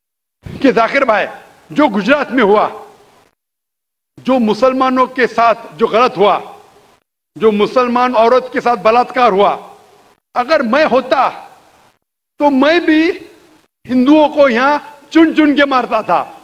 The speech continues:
तो जो मुसलमान हिंदू को अगर ट्रेन ब्लास्ट में कोई हिंदू मरा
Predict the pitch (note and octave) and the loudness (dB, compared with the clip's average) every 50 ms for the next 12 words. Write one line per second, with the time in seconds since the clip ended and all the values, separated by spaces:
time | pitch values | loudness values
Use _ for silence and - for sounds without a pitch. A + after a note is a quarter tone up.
0 | _ - C#4+ A#3 F3+ B3 C#4+ D4+ D4+ C#4+ C4 - - C#4+ C#4+ C#4 D4 D4 D4 C#4+ | _ -6 -6 -4 0 2 2 2 2 0 -4 0 0 0 0 2 2 0 0 0
1 | B3 A#3 A#3 A#3 A#3 C#4 C#4+ C#4 C#4+ C#4+ C#4 C#4+ C#4 C4+ C#4 - - - _ _ | 0 -2 -2 -2 -2 -2 -2 -2 0 2 2 4 4 2 0 -8 -18 -20 _ _
2 | - A3+ G#3+ B3+ C#4+ C4 C#4 - - B3 C4 C#4 C4+ B3 G#3+ A#3 A#3+ B3+ A#3 - | -6 -2 0 0 0 -2 -4 -4 -2 0 0 0 -2 -2 0 0 0 0 0 -2
3 | - C4+ C4+ A#3+ - - A#3+ B3+ B3+ A3 G3 G#3 A3 A#3+ B3 A#3 G#3 G3+ G#3+ A3 | -4 -4 -4 -4 0 0 0 0 2 0 -2 -4 -4 -4 -4 -2 0 0 0 0
4 | F#3+ D#3 - - - | -2 -2 -6 -12 -20